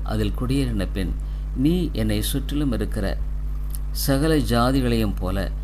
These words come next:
நானும் எனக்கு ஒரு ராஜாவை ஏற்படுத்த வேண்டும் என்பாயானால், உன் தேவனாகிய கர்த்தர் தெரிந்து கொள்பவனையே உனக்கு ராஜாவாக வைக்க கடவாய்.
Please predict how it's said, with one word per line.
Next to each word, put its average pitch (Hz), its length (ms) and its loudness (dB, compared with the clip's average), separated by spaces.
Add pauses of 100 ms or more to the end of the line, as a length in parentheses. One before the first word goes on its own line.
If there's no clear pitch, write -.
(220)
நானும் 123 600 2
எனக்கு 101 360 -2
ஒரு 98 120 0
ராஜாவை 110 400 0
ஏற்படுத்த 98 520 -2
வேண்டும் 98 360 0 (220)
என்பாயானால், 92 720 0 (640)
உன் 135 120 2
தேவனாகிய 165 640 4
கர்த்தர் 139 480 -2
தெரிந்து 127 360 0
கொள்பவனையே 98 640 0 (380)
உனக்கு 123 340 0
ராஜாவாக 95 760 0
வைக்க 98 300 -2
கடவாய். 87 480 -2